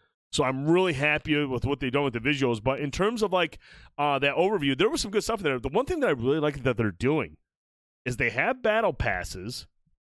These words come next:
but they never expire. That's huge. Where in Destiny two or any of these other games, if you buy a, s-, a battle pass, you have until the end of the season to finish it. And if you don't,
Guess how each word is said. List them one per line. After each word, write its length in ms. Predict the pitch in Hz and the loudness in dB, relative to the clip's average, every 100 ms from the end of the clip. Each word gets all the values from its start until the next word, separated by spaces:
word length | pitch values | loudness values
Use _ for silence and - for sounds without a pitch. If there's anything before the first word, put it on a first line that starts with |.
| _ _ | _ _
but 80 | 123 | -4
they 160 | 127 120 | -2 -4
never 500 | 107 107 113 113 135 | -4 -6 -4 0 -2
expire. 800 | 139 - - 117 131 104 - _ _ _ _ _ _ _ _ _ _ - | -2 -8 -8 -4 -2 -4 -8 _ _ _ _ _ _ _ _ _ _ -2
That's 340 | 143 180 - | -2 -2 -4
huge. 500 | 156 151 87 - - _ _ _ _ _ | 0 0 0 -10 -14 _ _ _ _ _
Where 160 | 143 151 | -2 -2
in 100 | 135 | 0
Destiny 360 | 165 180 190 | -2 0 -6
two 180 | 151 190 | -2 0
or 120 | 175 | 2
any 160 | 170 247 | 2 0
of 40 | |
these 100 | 180 | -2
other 140 | 190 247 | -2 -2
games, 200 | 156 127 | -4 -4
if 120 | 131 | -6
you 80 | 202 | -4
buy 260 | 165 208 | -2 0
a, 60 | 220 | 0
s-, 140 | 143 - | -2 -4
a 80 | 139 | -2
battle 280 | 156 196 160 | -2 0 0
pass, 280 | 131 120 | -2 -2
you 120 | 175 208 | -6 -6
have 320 | 185 190 156 | -4 -4 -4
until 240 | 151 160 | -6 -6
the 120 | 147 | -2
end 120 | 160 190 | -2 -2
of 80 | |
the 80 | 170 | -6
season 560 | 151 202 202 131 98 92 _ _ _ _ _ _ | -6 -6 -6 -6 -6 -10 _ _ _ _ _ _
to 100 | - | -6
finish 440 | 143 - 190 165 - | -6 -4 -2 -2 -4
it. 60 | 104 | -6
And 60 | |
if 100 | 143 | -4
you 100 | 151 | -4
don't, 380 | 170 202 226 147 | -2 0 2 -2